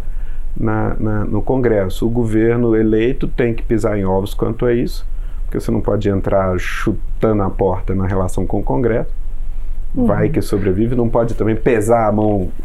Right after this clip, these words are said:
Speaker 1: re-, com o Supremo pra revogar o orçamento secreto, é tudo muito delicado, né?
Speaker 2: <laughs>
Speaker 1: E, no fim, eu acho que, de novo, assim como
Speaker 2: Há, há
Speaker 1: aconteceu
Speaker 2: declarações em curso aí, não é?
Speaker 1: Aham,
Speaker 2: Que, que, que
Speaker 1: imagino.
Speaker 2: dão essa,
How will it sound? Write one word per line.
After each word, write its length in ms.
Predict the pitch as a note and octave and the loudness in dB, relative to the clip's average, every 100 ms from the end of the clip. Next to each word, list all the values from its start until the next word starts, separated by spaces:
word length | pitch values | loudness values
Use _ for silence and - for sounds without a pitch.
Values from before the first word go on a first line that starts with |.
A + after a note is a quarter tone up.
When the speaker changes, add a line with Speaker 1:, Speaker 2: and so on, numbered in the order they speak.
| - | -2
Speaker 1:
re-, 280 | C#3+ B2 - - - - - - | 2 2 0 -4 -4 -4 -4 0
com 160 | A#2+ A2 | 0 2
o 40 | |
Supremo 720 | G#2+ - G2 - G#2+ A2+ G#2+ F#2 | 2 0 0 -2 0 2 2 0
pra 340 | A2+ G#2+ G2+ | 2 4 4
revogar 800 | F#2 B2+ B2 A#2 G2 G#2+ G#2 G2+ | 4 2 4 2 4 2 2 2
o 60 | G2 | 0
orçamento 340 | G2+ A2 G#2 | 0 -2 -2
secreto, 320 | G#2+ - C3 | -2 -2 0
é 60 | D#3 | 0
tudo 200 | F#3 F3+ | 0 0
muito 440 | G3 F3+ B3+ C4 | 2 4 2 2
delicado, 800 | G#3 A3+ A3+ G3 F#3 C#3+ A#2 - - - - - | 0 0 0 0 0 0 0 -2 -2 -2 0 0
né? 320 | A2 A2 A#2+ | 2 2 0
Speaker 2:
<laughs> 60 | A2+ - - - - | 0 -2 -2 -2 0
Speaker 1:
E, 520 | G#2 A2 G#2+ G2+ G#2 | 2 2 2 4 2
no 140 | A#2+ | 2
fim, 300 | C3+ - D3 | 0 0 0
eu 100 | E3+ | 2
acho 180 | D#3 C#3+ | 2 0
que, 60 | - | 0
de 100 | A#2 | 2
novo, 180 | A#2+ A#2 | 2 2
assim 200 | G#2+ - | 0 0
como 180 | C#3+ | 2
Speaker 2:
Há, 40 | A3 | 4
há 40 | |
Speaker 1:
aconteceu 340 | C#4 C4 C4 C4 | 6 4 4 2
Speaker 2:
declarações 920 | D4+ E4 D#4+ D4+ B3 - D4 D4+ A3 | 4 4 4 2 2 2 4 4 4
em 100 | A3 | 2
curso 420 | B3 C#4 A3+ - | 2 0 0 2
aí, 240 | G#3 A#3 | 4 4
não 140 | G#3 A3+ | 4 4
é? 140 | A#3+ | 4
Speaker 1:
Aham, 80 | C#3 | 4
Speaker 2:
Que, 60 | G3+ | 4
que, 60 | |
que 60 | F#3+ | 4
Speaker 1:
imagino. 460 | G3 C4 G3+ G3 | 2 2 4 4
Speaker 2:
dão 260 | A3 C4 C#4 | 4 4 4
essa, 400 | B3 A#3 G3+ F3 | 4 2 2 0